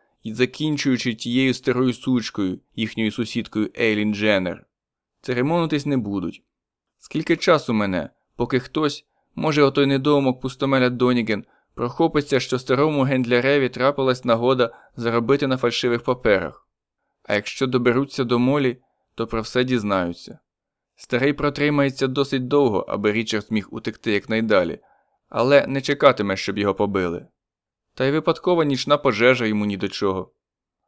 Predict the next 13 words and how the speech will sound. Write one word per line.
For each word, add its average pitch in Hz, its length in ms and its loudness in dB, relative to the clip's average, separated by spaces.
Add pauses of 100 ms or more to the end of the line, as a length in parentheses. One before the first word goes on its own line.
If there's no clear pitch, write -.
(120)
А 113 160 2
далі? 104 420 4 (640)
Проста - 380 0
перевірка 147 600 0
у - 180 -4
трьох 131 340 0
аеропортах 123 760 0
Гардінга 117 460 2
покаже, 107 560 2 (420)
що 135 600 2
Джон 143 440 0
Г. 131 280 2
Спрінгер 131 600 -4